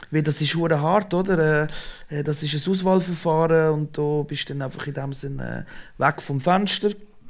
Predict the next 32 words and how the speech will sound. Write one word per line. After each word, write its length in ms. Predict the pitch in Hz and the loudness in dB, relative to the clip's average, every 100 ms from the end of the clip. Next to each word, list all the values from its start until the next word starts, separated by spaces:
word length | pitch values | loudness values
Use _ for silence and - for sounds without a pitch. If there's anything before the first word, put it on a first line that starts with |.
| - - - | -12 -12 -4
Ähm, 300 | 147 139 135 - - - - | 0 0 -2 -6 -12 -12 -6
aber 200 | 139 135 | 0 4
ja, 220 | 139 120 | 6 6
das 160 | 95 - | 2 2
Schöne 400 | 175 185 175 147 | 6 8 8 4
ist 120 | 120 | 2
ja 180 | 135 143 | 4 4
eigentlich, 400 | 151 147 147 139 | 4 2 0 2
äh, 200 | 135 131 - - - - | 0 -2 -10 -18 -14 -10
mit 200 | - 151 | -4 0
meinem 160 | 156 160 | 4 4
Vater, 420 | 160 196 190 175 | 4 2 2 4
oder, 260 | 160 160 151 | 4 4 0
wo, 460 | 151 156 151 - - - _ _ _ - - | 2 2 2 0 -10 -20 _ _ _ -20 -10
wo 100 | 170 | -4
mich, 260 | 151 151 143 | -2 -2 -4
äh, 400 | 139 139 135 131 | -4 -4 -6 -4
mit 240 | 156 156 | -4 -4
ins 80 | 156 | -6
Stadion 560 | - 151 160 160 160 156 | -4 -4 -2 -2 -2 -2
genommen 380 | 160 156 151 | 0 2 2
hat 220 | 143 143 143 | 0 -2 -4
zum 160 | 143 | -6
F 180 | 139 - | -6 -8
C 140 | - | -8
Basel 640 | 135 131 147 151 147 143 139 | -6 -4 -4 -4 -2 0 0
und 160 | 139 143 | -2 -4
ich 180 | 143 | -4
eigentlich 280 | 143 139 127 | -6 -8 -6
mit 120 | 139 | -8
ihm 360 | - 147 165 156 | -4 -2 0 -2
so 220 | 147 143 | -2 -4